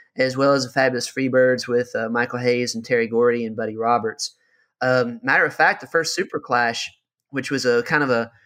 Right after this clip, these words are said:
combination promo of A W A, W C, um, or N W A, a lot of different talents, they battled the Freebirds for that title.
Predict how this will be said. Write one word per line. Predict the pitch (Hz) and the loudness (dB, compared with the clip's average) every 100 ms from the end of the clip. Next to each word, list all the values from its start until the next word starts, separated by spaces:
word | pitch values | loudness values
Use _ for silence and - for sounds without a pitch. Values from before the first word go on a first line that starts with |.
| _ _ _ | _ _ _
combination | - 151 151 143 147 156 143 | -2 0 2 2 0 0 -6
promo | 131 139 135 135 135 131 120 | -6 -2 -2 0 2 4 2
of | 113 - _ _ _ _ _ | 0 -8 _ _ _ _ _
A | 135 | -2
W | 131 127 120 | 0 0 0
A, | 101 139 139 139 139 131 127 _ - 113 | 2 2 2 2 0 -2 -8 _ -20 -8
W | 120 120 120 | -6 -4 -4
C, | - 117 113 107 | -6 -6 -14 -18
um, | 104 104 _ - - | -16 -18 _ -20 -10
or | 110 | -6
N | 123 127 | -4 0
W | 127 127 | 0 2
A, | 123 123 | 4 4
a | |
lot | 127 131 | 4 2
of | |
different | 127 123 98 | 0 -4 -8
talents, | - 131 131 117 - - _ _ - | 0 0 0 -4 -6 -8 _ _ -4
they | 143 | -2
battled | 143 135 151 170 123 | 0 4 4 2 -2
the | 123 | -6
Freebirds | - 139 165 143 131 120 - | -2 -2 0 2 2 0 -6
for | - 139 135 | -6 -4 0
that | 131 123 | 2 0
title. | - 135 143 131 120 | 0 2 2 2 -2